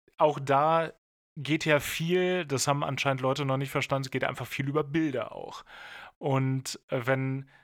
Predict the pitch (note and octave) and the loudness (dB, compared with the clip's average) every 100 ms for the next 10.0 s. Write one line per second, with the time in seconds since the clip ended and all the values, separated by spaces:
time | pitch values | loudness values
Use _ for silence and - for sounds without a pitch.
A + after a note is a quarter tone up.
0 | _ B2 B2+ C3 C3+ C#3 - D3 D3+ C#3+ | _ -4 0 2 0 -2 -4 -4 -4 -4
1 | C#3 C3+ C3 _ _ _ _ _ _ - | -2 -2 -6 _ _ _ _ _ _ -6
2 | - - - - B2+ C3 B2 C3+ - - | -6 -6 -12 -6 -2 0 -2 -4 -6 -8
3 | - _ - D3+ D3 - C3+ - C3+ A#2 | -16 _ -2 0 2 4 4 4 0 2
4 | D3 E3 C3+ C3+ C#3+ - - - - C#3 | 2 4 4 2 0 -6 -18 -14 -6 -4
5 | C3+ C#3 C#3 C#3 - - - B2+ A#2+ C3+ | 2 4 4 0 -6 -16 -10 -2 2 4
6 | D#3 - D#3 D#3 - C#3+ D#3 D3+ C3 C#3 | 4 0 -2 -2 0 -2 2 2 4 2
7 | D#3+ - A3+ G3 D#3+ B2 B2 C#3 B2 B2 | 2 0 0 0 2 2 2 0 -4 -8
8 | B2 B2 C3+ D3 B2+ C3+ C3 C3+ C#3+ D#3+ | -10 -10 -6 -6 -6 -6 -6 -6 -8 -10
9 | D#3 C#3 C#3 C#3 C3+ C3 C3 C#3 C#3 D3 | -6 -4 -2 0 0 -2 0 2 0 -4